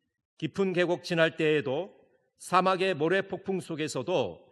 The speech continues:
서로의 손 굳게 잡고 함께 이겨내는 여정입니다. 쓰러진 이를 일으켜, 일으켜 세우고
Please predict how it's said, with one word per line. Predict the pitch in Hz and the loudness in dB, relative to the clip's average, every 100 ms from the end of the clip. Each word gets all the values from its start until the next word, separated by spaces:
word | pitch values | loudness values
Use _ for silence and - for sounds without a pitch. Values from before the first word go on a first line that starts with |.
| _ _ | _ _
서로의 | - 185 202 196 185 | -4 2 4 4 4
손 | 196 185 175 | 0 -4 -4
굳게 | 147 175 151 | -4 -2 0
잡고 | 143 - 156 160 | 0 -2 -6 -4
함께 | 196 180 180 156 | -4 -4 -2 -2
이겨내는 | 127 135 127 131 110 | -2 -2 -2 -2 -4
여정입니다. | - 120 101 87 82 - - _ _ _ _ _ _ _ _ _ - | -4 -6 -6 -12 -14 -20 -20 _ _ _ _ _ _ _ _ _ -6
쓰러진 | 185 185 170 170 | 0 2 2 2
이를 | 165 165 | 2 2
일으켜, | 143 139 - | 0 -4 -6
일으켜 | 147 131 120 143 | -4 -4 -4 -6
세우고 | 139 123 104 120 143 | -4 -4 -6 -8 -8